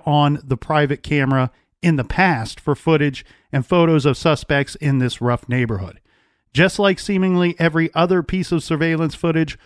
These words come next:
we've seen in other cases, the timestamp on this video is off. It was later revealed to be off by eleven hours. The footage has been analyzed and overanalyzed and picked apart by the media and the public.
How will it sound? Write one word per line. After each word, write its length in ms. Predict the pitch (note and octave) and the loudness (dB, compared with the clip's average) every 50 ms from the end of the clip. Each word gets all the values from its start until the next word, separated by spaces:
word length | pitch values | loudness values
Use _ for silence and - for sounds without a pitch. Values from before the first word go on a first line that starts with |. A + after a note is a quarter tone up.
| _ _ _ _ - | _ _ _ _ -2
we've 160 | C#3+ D#3 D3 | -2 -2 -2
seen 240 | - - E3+ E3+ D#3 | 0 -2 0 0 2
in 120 | C#3+ C#3 | 2 2
other 200 | D3+ F3+ G3+ G3+ | 2 2 2 0
cases, 540 | - - G#3 G3+ G3 - - G#3 F#3+ E3 - _ _ _ _ _ - | 0 0 0 -2 -2 -2 -2 -4 -4 -4 -8 _ _ _ _ _ -2
the 100 | - B2+ | -2 -2
timestamp 640 | - - E3+ F3 F3 E3+ - - F3+ E3+ E3+ D#3+ - - | 2 2 2 2 0 -2 -2 -2 -2 -2 -2 -2 -4 -4
on 240 | - D3 D3+ D3 D3+ | -2 0 0 2 0
this 160 | D3+ C#3 - | 0 -2 -2
video 360 | A#2+ B2+ C#3 C#3+ C#3 C3+ C3 C3+ | -2 0 0 2 2 2 2 0
is 200 | C3 B2 A#2+ A#2+ | 0 -2 -4 -2
off. 400 | A#2+ B2+ A#2+ F#2 E2 - - - | -2 -2 -2 -2 -4 -8 -8 -6
It 60 | A#2 | -4
was 180 | A#2+ B2 A2 | -4 -4 -4
later 260 | A#2 C3 D3+ D3+ D3 C#3+ | -2 -2 0 0 0 0
revealed 480 | C3 C3+ B2 A#2+ C#3+ D3+ D3+ D3+ C#3 - | 0 -2 -2 -2 -2 0 0 0 0 -2
to 80 | C#3 | -4
be 120 | B2+ C3+ C#3 | -4 -2 -2
off 300 | B2+ B2+ B2+ B2+ - - | 0 0 0 -2 -2 -4
by 180 | A#2+ A#2 B2 | -4 -2 -2
eleven 540 | A#2+ A#2 A2+ A2+ B2 C3 A#2+ B2 A#2 B2 - _ - | -2 -4 -4 -4 -4 -2 -2 -2 -4 -4 -6 _ -6
hours. 640 | - B2+ B2+ B2 A#2 G#2+ F2 E2 - - - - - _ _ _ _ _ _ _ _ _ _ _ _ _ - | -4 -2 -2 -2 -2 -4 -6 -10 -18 -20 -20 -20 -20 _ _ _ _ _ _ _ _ _ _ _ _ _ -4
The 80 | C#3 | -2
footage 340 | - - G#3+ A3+ A#3+ A#3+ F3 - | 2 4 4 4 4 0 -2 0
has 180 | G3 F#3 E3 C#3+ | 0 0 0 0
been 160 | F3+ F3 E3+ - | -2 -2 -2 -2
analyzed 640 | - F3 F3 F3+ F3 F3 F3 E3+ E3+ E3+ E3+ D3+ - | -2 0 0 0 0 -2 0 0 0 0 0 0 0
and 180 | C#3 C3+ C#3+ - | -2 -2 -2 0
overanalyzed 960 | - E3 E3 D#3+ E3 E3 D#3 D3+ D#3 D3+ D3 C#3+ C#3+ C#3 C#3 C#3+ C3+ B2+ - | 2 2 2 2 2 0 0 2 2 2 2 2 2 2 2 0 0 -2 -2
and 120 | A#2 G#2 | -4 -2
picked 200 | - D#3+ - - | -2 -2 -2 -2
apart 440 | D3 - - D3 C#3+ C#3 - C3+ B2 | -6 -2 0 0 0 0 -2 -4 -6
by 300 | A2 C3 B2+ C3 C3+ C3 | -2 -2 0 0 0 0
the 140 | A#2+ B2+ B2 | 0 -2 -2
media 500 | B2+ C3 C3+ C#3+ C3+ C3+ C3+ C3+ C3 - | -2 0 -2 -2 -2 0 0 -2 -2 -4
and 240 | C3+ B2+ B2 A#2+ A2+ | -4 -4 -2 -2 -2
the 60 | A2 | -4
public. 540 | - - D3 C#3+ B2 G2+ F2 - _ - | -2 0 0 0 0 -2 -8 -14 _ -20